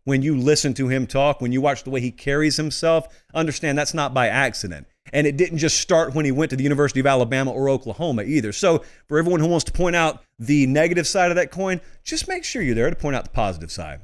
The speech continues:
Anyway, that notwithstanding, there was a little situation, wasn't there? After that twenty seventeen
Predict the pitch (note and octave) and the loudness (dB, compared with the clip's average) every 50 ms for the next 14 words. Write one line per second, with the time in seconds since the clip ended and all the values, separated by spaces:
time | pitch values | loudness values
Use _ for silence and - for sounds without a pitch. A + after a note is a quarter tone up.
0 | - - F3 G3 D3+ A#2 F#2 D2+ - _ _ _ _ _ A2+ A2 D3+ G3+ B3 - | -12 -6 -4 -2 -2 -2 -2 -4 -8 _ _ _ _ _ -4 0 0 0 0 0
1 | A#3 A#3+ A#3 A3 C3 E3+ D3+ - - - G#3 G#3 F3+ C#3 A2 G#2 G2 F#2+ - _ | 0 0 0 0 0 -2 -2 -2 -2 -2 -2 0 0 0 0 0 -4 -4 -8 _
2 | _ _ _ _ _ _ _ _ _ _ - A#3+ - F#4 D4+ A#3+ C4 B3+ A#3+ - | _ _ _ _ _ _ _ _ _ _ -2 -2 0 0 -4 -4 -4 -4 -2 -2
3 | - B3 A3+ - A3 A3 B3+ C4+ D#4 - - - C3+ G#2 E2 D#2+ - - - - | -2 -4 -6 -6 -4 -4 -2 -2 -2 -4 -4 -4 -6 -6 -6 -8 -12 -14 -18 -18
4 | - - - _ _ _ _ _ _ _ D3 G3 B3 C4+ A#3+ A#3 - C3 A#2 G2 | -20 -20 -20 _ _ _ _ _ _ _ 0 0 2 2 0 -2 -4 -4 -4 -4
5 | E2 - - F#3 A#3 D#4 D#4+ - D#4 C#4 A#3 A#3 - B3 - - B3 B3+ B3 A3+ | -6 -6 -6 -6 -4 -4 -6 -6 -4 0 0 0 0 0 -4 -8 -6 -4 -4 -4
6 | - - B3 A#3 A3 G#3+ E3+ - - G#3 A3 A3 G3 D#3 | -2 -2 -2 -4 -4 -6 -8 -6 -6 -4 -2 -2 -2 -4